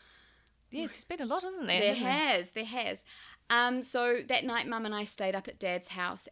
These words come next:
Speaker 2: and she went to sleep on the couch, and I was sort of dozing in the um, armchair next to Dad, and at three thirty in the morning, I just suddenly got this gut feeling. Like, Dad had sort of been doing the death rattle, like, that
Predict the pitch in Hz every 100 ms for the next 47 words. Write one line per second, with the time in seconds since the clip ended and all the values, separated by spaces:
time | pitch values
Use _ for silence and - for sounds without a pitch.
0 | - 180 175 175 175 180 175 - _ _
1 | _ - 247 226 208 - 196 - 185 185
2 | 175 175 180 175 - - 180 180 180 -
3 | 185 - 180 170 175 175 170 170 170 170
4 | 170 - _ _ _ _ 180 175 - 180
5 | 180 185 175 165 - - 170 165 165 -
6 | _ - - - 196 - - 226 220 -
7 | 220 202 185 180 170 170 170 - 175 185
8 | - 185 190 190 180 175 - 185 - -
9 | - - 185 175 170 190 233 _ _ _
10 | 165 160 202 190 202 202 202 185 - 185
11 | 180 180 180 170 175 - 175 170 175 170
12 | 165 165 - 190